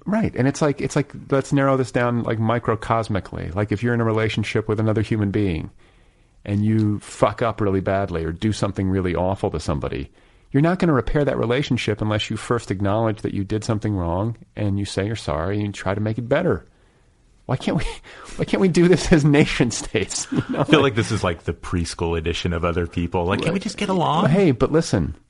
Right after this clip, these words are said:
Speaker 1: sometimes I feel like, uh, our leadership, our political leadership, would do well to go, like, visit a fucking kindergarten class and watch how the kids are taught to get along.
Speaker 2: Yeah.
Speaker 1: Because some of those lessons carry over.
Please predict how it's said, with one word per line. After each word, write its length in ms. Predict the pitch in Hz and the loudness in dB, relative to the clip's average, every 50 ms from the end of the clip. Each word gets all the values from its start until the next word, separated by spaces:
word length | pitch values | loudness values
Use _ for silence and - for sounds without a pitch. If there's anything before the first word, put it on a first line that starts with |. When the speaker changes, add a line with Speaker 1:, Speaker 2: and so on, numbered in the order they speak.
| _ | _
Speaker 1:
sometimes 580 | - - - 147 165 - - 180 165 156 151 - | -2 0 2 2 2 2 2 2 2 2 2 2
I 100 | 131 135 | 0 -2
feel 260 | - - 147 143 143 | 0 0 2 2 4
like, 340 | 139 135 135 135 - - - - | 4 2 2 0 -2 -6 -6 -2
uh, 300 | - 117 113 110 110 110 - | 0 0 2 2 0 -2 0
our 260 | - 120 120 120 117 | 0 2 2 2 2
leadership, 640 | 110 120 127 127 127 135 - - - 113 101 95 - | 2 2 2 2 2 0 0 0 0 0 0 0 0
our 100 | 107 113 | -2 -2
political 420 | - - 113 120 123 131 - 131 120 | 0 0 0 0 0 2 2 2 2
leadership, 540 | 110 107 101 101 101 - - 110 98 98 - - - - - - - _ _ _ | 2 2 2 0 0 0 0 0 0 0 -4 -10 -16 -20 -20 -20 -20 _ _ _
would 220 | 113 127 135 127 117 | 6 6 6 6 6
do 140 | 139 139 | 6 6
well 440 | 131 131 139 147 139 113 85 - - - _ | 6 6 4 4 2 2 0 -2 -8 -8 _
to 100 | - 127 | -2 0
go, 300 | 117 123 123 123 123 123 | 4 4 6 6 6 4
like, 220 | - - 110 98 | 2 0 -2 -2
visit 420 | 101 92 95 113 120 110 123 117 - | -2 0 0 0 2 2 0 0 -2
a 80 | - | -2
fucking 400 | - - - 107 107 - 113 110 | -2 0 0 0 0 0 -2 -2
kindergarten 560 | - - 123 123 127 110 104 92 90 87 90 | 0 0 0 0 0 0 0 0 -2 -2 -6
class 360 | 85 - 95 87 90 92 87 - | -4 -4 -2 -2 -2 -4 -6 -6
and 180 | - 117 110 104 | -4 -2 0 2
watch 260 | 113 117 117 113 - | 2 0 0 0 0
how 100 | 123 117 | 0 0
the 100 | 113 104 | 0 -2
kids 340 | - - - 117 107 - 113 | -4 -2 -2 -2 0 0 -4
are 60 | 104 | -4
taught 320 | - - - 107 101 - | -4 -2 -2 -2 0 -2
to 80 | - 98 | -2 -2
get 120 | 98 98 | -2 0
along. 400 | 98 98 101 110 110 92 87 90 - | 2 2 2 2 0 0 -2 -6 -6
Speaker 2:
Yeah. 240 | - 90 85 82 82 82 - - _ _ _ _ _ - | -4 -2 -2 -2 -4 -6 -10 -14 _ _ _ _ _ 0
Speaker 1:
Because 560 | 131 127 - 139 135 127 123 - - - - | 0 2 4 4 4 4 4 0 -4 -6 0
some 160 | - 156 151 | 2 2 4
of 60 | 160 | 4
those 240 | 165 165 160 - - | 4 2 2 2 2
lessons 680 | 120 113 127 - - 185 185 196 220 - - - - - _ _ _ _ _ _ _ _ _ - | 2 2 2 2 0 0 0 0 0 -2 -4 -8 -12 -16 _ _ _ _ _ _ _ _ _ -14
carry 320 | - - 156 160 160 160 156 | -4 0 2 4 4 4 4
over. 480 | 160 185 196 180 - 110 85 - - | 4 4 2 2 2 0 0 -2 -4